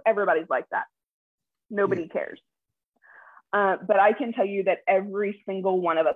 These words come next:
Speaker 1: we are volunteers from the top to the bottom, bottom to the top. Our counselors are volunteers. Uh,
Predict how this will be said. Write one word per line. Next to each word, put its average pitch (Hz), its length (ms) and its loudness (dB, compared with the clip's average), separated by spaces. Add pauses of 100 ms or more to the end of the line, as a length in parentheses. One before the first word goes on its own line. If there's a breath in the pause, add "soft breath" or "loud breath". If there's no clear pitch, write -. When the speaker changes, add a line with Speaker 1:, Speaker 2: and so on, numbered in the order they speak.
(120)
Speaker 1:
we 190 120 -2
are 185 180 2
volunteers 190 840 0
from 175 180 -6
the 165 160 0
top 202 280 2
to - 60 -10
the 180 120 2
bottom, 226 420 4
bottom 202 260 0
to 208 80 -8
the 196 160 -10
top. 131 200 -4 (120)
Our 180 140 0 (100)
counselors 202 520 -6
are 208 100 -4
volunteers. 208 760 -4 (720)
Uh, 175 320 4